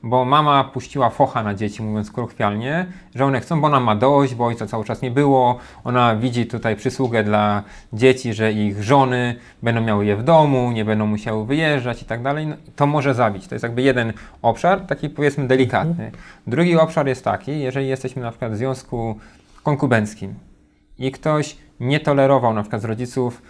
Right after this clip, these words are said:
Speaker 1: naszego partnera, partnerki, jemu przypisaliśmy to w testamencie, no to nagle może się okazać, albo w ogóle nie rozstrzygnęliśmy tej sytuacji,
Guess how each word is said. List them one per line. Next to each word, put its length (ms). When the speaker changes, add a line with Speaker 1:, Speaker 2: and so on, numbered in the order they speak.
Speaker 1:
naszego 440
partnera, 520
partnerki, 880
jemu 280
przypisaliśmy 540
to 120
w 60
testamencie, 880
no 60
to 120
nagle 320
może 260
się 160
okazać, 760
albo 260
w 40
ogóle 240
nie 120
rozstrzygnęliśmy 840
tej 180
sytuacji, 840